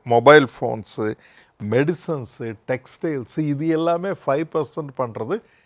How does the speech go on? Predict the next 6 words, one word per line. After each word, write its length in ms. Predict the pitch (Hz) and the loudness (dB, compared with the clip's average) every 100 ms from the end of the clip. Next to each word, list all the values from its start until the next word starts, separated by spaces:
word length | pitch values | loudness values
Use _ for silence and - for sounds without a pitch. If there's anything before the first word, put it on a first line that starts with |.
| _ | _
நல்லது. 580 | - 101 104 104 92 - _ _ _ _ _ _ _ _ | -10 -2 -2 -2 -6 -10 _ _ _ _ _ _ _ _
ஆனால் 760 | 104 117 131 92 95 139 165 - _ _ _ _ _ _ _ _ _ _ _ _ | 2 4 6 2 2 2 0 -6 _ _ _ _ _ _ _ _ _ _ _ _
இது 260 | 175 170 175 | 0 4 4
பண்றதுனால 1160 | - 117 160 196 214 226 220 139 101 101 - - _ _ | 4 2 4 4 6 6 4 2 0 -4 -8 -16 _ _
ஸ்டேட்ஸுக்கு 1080 | - - - - 208 269 - - 240 - 214 | -16 -14 -4 6 8 8 4 -4 -4 0 2
வரக்கூடிய 1200 | 165 151 165 - _ 196 185 165 160 131 110 98 | 4 2 0 -4 _ -4 -2 0 0 0 -2 -4